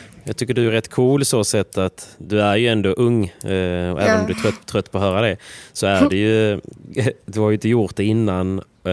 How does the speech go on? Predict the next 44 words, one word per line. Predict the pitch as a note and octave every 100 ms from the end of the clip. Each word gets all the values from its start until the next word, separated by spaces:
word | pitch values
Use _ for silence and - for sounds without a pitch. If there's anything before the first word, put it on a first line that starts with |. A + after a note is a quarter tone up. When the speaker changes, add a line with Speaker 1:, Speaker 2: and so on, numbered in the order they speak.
| F2+
Speaker 1:
det | F2
började | E2+ F#2 G2
skrivas | F#2+ - G#2+ G2 F#2
om | A2+ G2+ F#2+
det. | F2+ F#2 F2 - -
Och | F#2 F#2
hur, | A#2+ A#2 -
hur | G#2
gick, | G2+ G#2+ G2+ - - - - - -
hur | A#2+
var | A#2+
nerverna | A#2 A2+ G2 G2+
inför | A2 G2+ A2
första | G2 G#2 -
matchen? | G#2+ F#2+ - A#2 - - _ _ _ _ _ _ - - - - - _ _ _ _
Speaker 2:
Eh, | - A3+ A3 G#3+ G#3 G#3 G3+ G#3 - -
alltså, | B3+ D#4+ - - - - _ -
det | C#4+
är |
ganska | C#4+ C#4+
intressant | - C4 C4 - G#3
för | G#3+
att | -
nu, | B3+ F#3+
alltså, | - - G#3 G#3 G3+ _ _ - _ -
man | A#3+ A3
är | A#3
ju |
typ | A3 C4 F#3+
van | G3+ C4 G#2+ A2
vid | G#3+
att | A3
folk | A#3 G3+
skriver | - - G#3+ G#3 G3+
om | G2+ -
en | G#3 G3
nu. | - G2+ -
Speaker 1:
Mm. | G#2+ G2+ G#2+ _ _ _
Speaker 2:
Eller | - -
att | F#3+
folk | - F3+ -
har |
åsikter | - F#3+ E3+ F#3+ - A3 G#3 -
eller | - - - G3